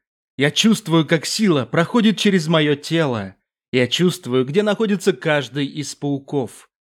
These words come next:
Я чувствую, как они выходят из тени и идут на город. Я чувствую!" Внезапно его челюсть отвисла. Сфера над его головой треснула и раскрылась,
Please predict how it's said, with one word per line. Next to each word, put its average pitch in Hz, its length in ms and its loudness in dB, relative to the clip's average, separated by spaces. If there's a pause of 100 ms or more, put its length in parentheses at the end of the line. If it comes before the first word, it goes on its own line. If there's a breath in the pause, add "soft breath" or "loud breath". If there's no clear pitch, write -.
(140)
Я 139 160 2
чувствую, 135 580 0
как 170 200 0
они 180 140 4
выходят 185 520 2
из - 320 -10
тени 196 340 -2
и 170 280 0
идут 160 300 0
на 151 140 2
город. 139 640 -2 (360)
Я 139 240 2
чувствую!" 139 1080 0 (500)
Внезапно 196 600 2
его 202 260 4
челюсть 151 520 -4
отвисла. 135 800 -8 (480)
Сфера 254 420 0
над 143 200 0
его 156 240 0
головой 156 340 2
треснула 156 580 0
и 156 160 -6
раскрылась, 151 800 -4